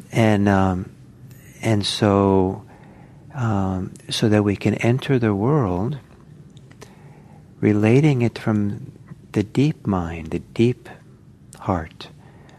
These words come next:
that does have desires, but there's no stickiness in them. That does want to engage in the world and wants to speak with our friends, but has no stickiness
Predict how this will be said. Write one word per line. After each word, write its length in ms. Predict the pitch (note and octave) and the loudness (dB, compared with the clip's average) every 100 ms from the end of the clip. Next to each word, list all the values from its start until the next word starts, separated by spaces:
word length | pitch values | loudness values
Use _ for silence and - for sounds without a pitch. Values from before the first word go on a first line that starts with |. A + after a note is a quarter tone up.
| - - - - | -20 -20 -20 -2
that 160 | G#2 | -2
does 260 | - C#3 F3+ | 2 2 2
have 240 | D#3+ A2+ | 0 0
desires, 880 | A2 F#2+ F#2 E2+ E2+ G2 E3+ - - - - - - - | 0 -2 0 -4 -4 -4 -4 -8 -16 -20 -20 -20 -20 -10
but 160 | - A#2 | -6 -2
there's 220 | A#2+ A2 | -2 0
no 140 | B2 | -2
stickiness 680 | A2 - C#3+ - C3+ F2 - | -4 -2 -2 -2 -4 -4 -6
in 100 | F2+ | -8
them. 300 | E2+ D#2 E2 - - - - - - - - - - - - - - - - - - - - - - - | -8 -12 -16 -20 -20 -20 -20 -20 -20 -20 -20 -20 -20 -20 -20 -20 -20 -20 -20 -20 -20 -20 -20 -20 -20 -18
That 480 | F#3 E3 - - G#2 | -12 -12 -4 -2 2
does 300 | A#2+ D#3 E3+ | 2 2 2
want 200 | D3+ A2 | 0 2
to 180 | G2 F#2+ | 2 0
engage 600 | G2 F2+ F#2 F#2+ F#2 - | -2 -2 0 2 0 -4
in 80 | F2+ | -4
the 80 | |
world 560 | F2+ F2+ F2 F#2 G#2+ A2+ | -2 -2 0 0 -2 -4
and 380 | E2 D#2+ E2 G2 - - - - - - | -8 -8 -14 -16 -20 -20 -20 -20 -20 -8
wants 200 | F2+ E2+ | -8 -6
to 60 | |
speak 340 | - - F2+ - | -10 -2 -2 0
with 120 | F#2+ | -2
our 120 | F2+ | -2
friends, 520 | - F2+ F2 G#2+ B2+ - - - - - - - | -4 -4 -4 -6 -8 -14 -20 -20 -20 -20 -20 -2
but 160 | A2 | -2
has 300 | G2 A#2 A2 | 0 -2 0
no 120 | B2 | -2
stickiness 880 | A2+ - - - G#2 D#2+ - - - | -4 -4 -4 -2 -4 -4 -10 -14 -16